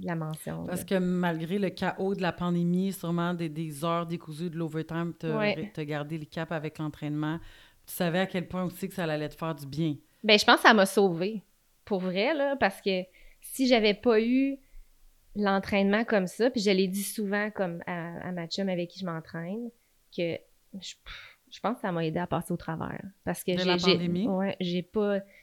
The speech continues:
Speaker 1: sais, j'ai vécu des moments difficiles, mais j'ai passé à travers, euh, avec, euh, avec mon chum, avec mes enfants, avec ma famille, puis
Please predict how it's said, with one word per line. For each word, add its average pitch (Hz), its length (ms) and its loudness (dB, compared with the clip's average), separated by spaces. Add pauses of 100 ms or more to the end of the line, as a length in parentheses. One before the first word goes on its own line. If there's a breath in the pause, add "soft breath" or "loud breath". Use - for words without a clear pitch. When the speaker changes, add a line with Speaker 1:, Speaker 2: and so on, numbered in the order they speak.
(140 soft breath)
Speaker 1:
sais, 220 120 2
j'ai 190 240 2
vécu 175 260 -4
des 233 100 4
moments 196 240 4
difficiles, 208 720 0
mais 196 260 4
j'ai 185 160 -2
passé 190 300 0
à 214 60 2
travers, 190 640 0
euh, 170 100 -4 (440 soft breath)
avec, 170 380 -6
euh, 170 200 -2
avec 170 420 -6
mon 160 180 -8
chum, 254 340 0
avec 175 240 -2
mes 175 160 -2
enfants, 175 260 -2
avec 185 140 0
ma 165 120 -2
famille, 175 500 -2
puis 156 400 -10